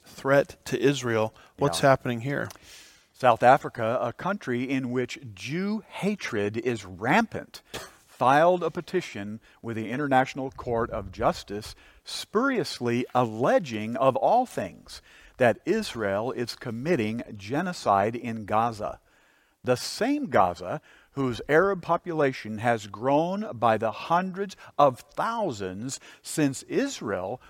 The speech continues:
Speaker 2: forcibly evicted every last Jewish person in two thousand five. This petition, which seeks to restrain Israel's right to defend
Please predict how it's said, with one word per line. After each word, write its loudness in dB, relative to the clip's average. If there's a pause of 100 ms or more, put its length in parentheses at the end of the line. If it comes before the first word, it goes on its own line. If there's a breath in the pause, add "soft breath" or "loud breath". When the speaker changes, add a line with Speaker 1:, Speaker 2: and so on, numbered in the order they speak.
Speaker 2:
forcibly -2
evicted -2 (280 soft breath)
every 6
last 4
Jewish -6
person -8
in -2 (200 soft breath)
two -4
thousand 0
five. 0 (640 soft breath)
This -4
petition, -2
which -4
seeks 0
to -2 (220 loud breath)
restrain -2
Israel's -2
right 0 (280 loud breath)
to -4
defend -2